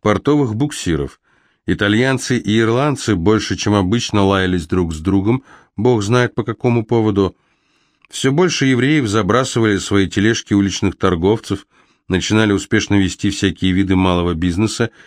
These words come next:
и переселяли свои семьи в более престижные предместья.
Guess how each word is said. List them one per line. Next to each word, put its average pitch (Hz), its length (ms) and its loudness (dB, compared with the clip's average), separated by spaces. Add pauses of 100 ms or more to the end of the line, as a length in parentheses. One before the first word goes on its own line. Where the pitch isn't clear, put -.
(180)
и 78 120 -2
переселяли 92 600 0
свои 90 300 -2
семьи 95 400 2
в 87 100 -2
более 92 300 2
престижные 92 600 -2
предместья. 101 760 -2